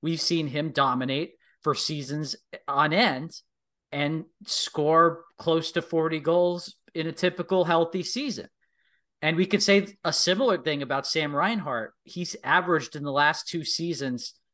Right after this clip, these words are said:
thirty-eight goals in eighty-two games.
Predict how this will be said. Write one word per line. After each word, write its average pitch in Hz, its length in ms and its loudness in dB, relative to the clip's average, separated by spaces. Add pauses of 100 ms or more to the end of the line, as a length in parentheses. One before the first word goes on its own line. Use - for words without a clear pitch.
(220)
thirty-eight 180 480 4
goals 170 280 4
in 147 80 -8
eighty-two 147 460 -6
games. 151 720 -2